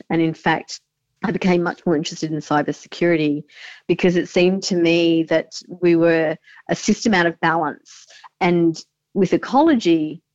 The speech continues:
even if there is disorder, essentially once the system is balanced, it keeps working, and ecology teaches you that. And so I now see a business as I go into it,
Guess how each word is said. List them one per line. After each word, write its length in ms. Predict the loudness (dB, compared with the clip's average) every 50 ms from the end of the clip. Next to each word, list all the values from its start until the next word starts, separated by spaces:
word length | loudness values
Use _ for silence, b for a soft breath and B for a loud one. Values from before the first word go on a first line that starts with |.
| _
even 280 | 2 4 4 4 4 4
if 200 | 2 0 -4 -10 -18 -18 _ _ _
there 520 | -20 -20 -14 -10 -6 -2 0 0 2 2
is 240 | 4 4 2 2 0 -2
disorder, 680 | -2 -4 -2 0 2 2 2 2 2 0 -2 -6 -8 b b b b b b -6
essentially 720 | -6 -4 0 0 0 0 0 0 -2 0 0 2 2 0
once 260 | 0 -2 -6 -4 -4
the 80 | -6 -6
system 440 | -4 -4 -6 -6 -6 -6 -6 -4 -2
is 160 | -4 -4 -4
balanced, 540 | -2 0 0 0 0 -2 -6 -8 -12 -10 _
it 120 | -10 -10 -6
keeps 320 | -4 -4 -4 -4 -6 -4
working, 540 | -2 0 0 0 -2 -4 -8 -10 -10 -12 -12 -8
and 180 | -6 -4 -4 -4
ecology 600 | -4 -2 -2 0 0 0 0 -2 -4 -4 -4 -6 -6
teaches 460 | -4 -4 -4 -2 -2 -6 -6 -6 -6
you 80 | -6 -6 -4
that. 200 | -6 -6 -6 -8
And 340 | -6 -6 -6 -6 -6 -10 -12
so 380 | -6 -2 0 2 2 2 2 0 B B B B B B _
I 100 | -2 0
now 240 | 2 2 2 2 0
see 440 | -2 -2 0 2 4 4 2 2 -2
a 100 | -4 -2
business 400 | 0 0 2 2 0 0 -2 -2
as 100 | -2 -2
I 80 | -2 0
go 180 | 0 0 0 0
into 240 | -2 -2 -4 -4
it, 160 | -4 -4 -4